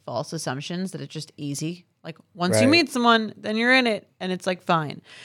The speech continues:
Speaker 1: And I think the older that you are,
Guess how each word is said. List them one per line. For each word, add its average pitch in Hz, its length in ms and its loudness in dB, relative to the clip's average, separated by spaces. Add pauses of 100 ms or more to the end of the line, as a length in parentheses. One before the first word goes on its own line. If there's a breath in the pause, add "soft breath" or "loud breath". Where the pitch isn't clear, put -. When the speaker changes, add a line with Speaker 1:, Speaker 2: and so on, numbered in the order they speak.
(140)
Speaker 1:
And 196 100 4
I 214 60 6
think 247 180 2 (460)
the 190 200 6
older 208 340 6
that 202 120 4
you 165 180 2
are, 190 520 6